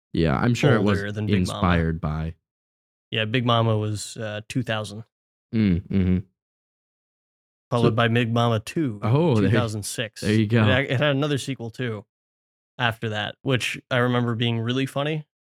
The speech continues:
Speaker 2: because I think in that one, the son from the original grows up and he also does, like, secret agent things
Speaker 1: Oh.
Speaker 2: with the dad, and they still dress up as, like, Big Mama. And
Speaker 1: Ah, that's funny.
Speaker 2: it's hysterical.
Speaker 1: Clever.
Speaker 2: The only thing I remember from the third one is the janitor who falls in love with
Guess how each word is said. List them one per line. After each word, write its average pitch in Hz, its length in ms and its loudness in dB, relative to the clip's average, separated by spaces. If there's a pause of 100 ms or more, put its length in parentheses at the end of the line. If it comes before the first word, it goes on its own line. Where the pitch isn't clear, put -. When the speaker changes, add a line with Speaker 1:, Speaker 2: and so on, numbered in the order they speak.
(380)
Speaker 2:
because 123 280 -2
I 120 60 0
think 131 200 -2
in 123 120 -2
that 117 200 -2
one, 127 320 -2 (460)
the 113 120 -6
son 123 440 2
from 131 180 -2
the 110 80 0
original 120 360 -2
grows 139 260 -2
up 151 200 -4
and 117 80 -10
he 110 100 -6
also 113 240 -6
does, 120 200 -10
like, 117 140 -10
secret 120 360 -6
agent 123 300 -6
things 135 200 -2
Speaker 1:
Oh. 135 800 4
Speaker 2:
with 104 120 2
the 98 60 0
dad, 127 340 0
and 113 120 -6
they 117 100 -2
still 131 280 -6
dress 127 300 -4
up 135 160 -4
as, 131 140 -14
like, 113 160 -14
Big 127 160 -6
Mama. 131 340 -6
And 120 160 -8
Speaker 1:
Ah, - 260 -2 (400)
that's 107 240 2
funny. 87 280 2
Speaker 2:
it's 85 80 0
hysterical. 123 640 -4
Speaker 1:
Clever. 90 520 -2 (200)
Speaker 2:
The 135 120 0
only 156 180 4
thing 160 180 2
I 151 60 4
remember 120 380 2
from 120 160 -4
the 113 80 -6
third 120 240 -2
one 135 300 -4 (140)
is 117 160 -2
the 117 80 -4
janitor 120 680 0
who 127 100 -8
falls 120 380 -8
in 117 80 -6
love 117 280 -8
with 113 200 -8